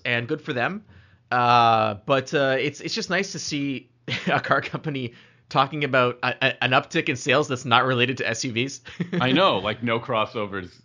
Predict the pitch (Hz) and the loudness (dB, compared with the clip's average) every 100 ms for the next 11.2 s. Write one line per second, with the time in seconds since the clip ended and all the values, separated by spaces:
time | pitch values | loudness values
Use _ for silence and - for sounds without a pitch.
0 | - 95 104 - 123 170 196 247 220 180 | -14 -6 -4 -6 -2 -2 2 2 2 0
1 | - 226 160 127 120 95 104 98 104 104 | -2 -2 0 0 -2 -4 -4 -2 -2 -4
2 | 98 92 87 82 - 107 87 92 85 - | -6 -4 -4 -6 -4 -4 -2 -2 -2 -2
3 | 92 90 76 - 85 80 82 80 - - | -2 -2 -2 -4 -8 -4 0 0 -4 -16
4 | - - - - 127 143 147 165 226 415 | -20 -20 -10 0 2 4 2 2 0 -2
5 | - 208 160 160 175 139 127 113 120 127 | -6 -2 -2 -2 -2 0 0 -2 -4 -2
6 | 107 104 110 - 101 113 101 92 85 82 | -4 -4 -8 -8 -6 -4 -4 -2 0 -2
7 | - - - 92 85 85 82 82 82 76 | -4 -14 -6 -2 0 2 0 0 -2 -2
8 | - 95 95 82 - 90 78 65 - - | 0 4 4 2 -2 0 0 -2 -8 -20
9 | _ - _ - 143 427 370 311 233 131 | _ -20 _ -2 2 4 4 4 4 4
10 | - - 123 135 147 127 - - 110 117 | 2 -2 2 2 2 -2 -8 0 4 4
11 | 117 | 2